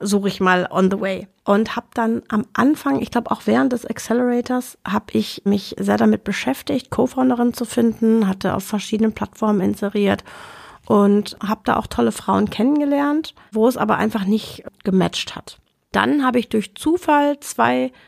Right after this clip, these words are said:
Frauen aus Essen kennengelernt. Wir haben uns kennengelernt, wir, wir waren sofort sympathisch, wir haben die gleiche Vision, die gleiche Idee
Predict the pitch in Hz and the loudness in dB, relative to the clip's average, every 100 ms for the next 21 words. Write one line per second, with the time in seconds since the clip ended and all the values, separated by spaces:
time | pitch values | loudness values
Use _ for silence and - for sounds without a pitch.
0 | _ - - 214 262 254 196 - 277 - | _ -4 0 2 2 -2 -6 -6 -8 -4
1 | 339 - 277 277 269 262 262 262 269 - | -4 -4 -4 -2 -2 -2 -2 -2 -4 -8
2 | - - - 233 202 202 190 - 302 277 | -20 -20 -4 0 2 2 0 0 2 2
3 | 254 247 220 - 208 202 202 - - 220 | 2 0 -4 -6 -2 0 -2 -4 -4 -2
4 | 208 208 240 262 - 262 247 - 208 202 | -2 -4 -2 -2 0 -2 -4 -8 -6 -4
5 | 208 208 208 196 202 202 208 240 269 269 | -2 -4 -4 -4 -4 -4 -2 2 4 2
6 | 226 185 208 - 214 247 262 269 | 0 -4 -4 -4 -4 0 2 2